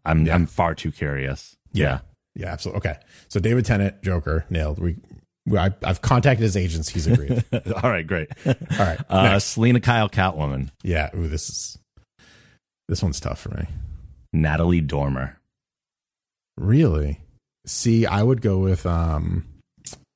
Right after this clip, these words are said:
Speaker 2: Adrienne Palicki.
Speaker 1: Oh, I can totally see that too.
Speaker 2: Yeah. And that's not just because I'm, I'm watching Orville. <laughs>
Speaker 1: No, I can a hundred percent see that.
Speaker 2: Yeah.
Speaker 1: Yeah, 'cause I, she's got the physicality.
Speaker 2: Yep.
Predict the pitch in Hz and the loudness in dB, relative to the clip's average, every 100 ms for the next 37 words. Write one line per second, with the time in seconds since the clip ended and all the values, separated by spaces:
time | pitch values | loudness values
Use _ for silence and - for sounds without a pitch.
0 | - 92 87 90 85 78 - 82 78 80 | -4 -2 0 0 0 0 -2 -4 -2 -4
1 | - - - - _ _ - 95 85 - | -6 -10 -18 -20 _ _ 0 0 2 0
2 | 82 82 80 - 82 - 110 - _ _ | 0 2 2 2 0 0 -2 -2 _ _
3 | 90 82 - - _ _ _ _ _ _ | -4 -2 -4 -12 _ _ _ _ _ _
4 | - 107 110 - 110 92 90 - 90 82 | 0 4 4 4 2 2 0 0 0 2
5 | 80 82 76 - 78 73 73 80 82 80 | 2 0 0 -2 0 0 -2 -4 -4 -4
6 | - - 80 78 - - - - 131 - | -4 -2 -2 0 -2 -4 -6 2 2 4
7 | 262 - - - - - 131 147 120 151 | 4 6 4 4 2 4 4 4 4 2
8 | 131 - 165 196 117 82 82 76 85 76 | 0 2 2 2 0 0 0 2 2 2
9 | 71 80 - - - 95 151 98 69 - | 2 0 -6 -20 -4 2 2 0 -2 2
10 | 104 87 - 85 87 - 101 92 92 85 | 2 2 -2 -2 -2 0 0 2 2 0
11 | - 87 80 80 78 80 95 107 _ _ | -2 -2 0 0 2 2 2 0 _ _
12 | 82 78 | -2 -2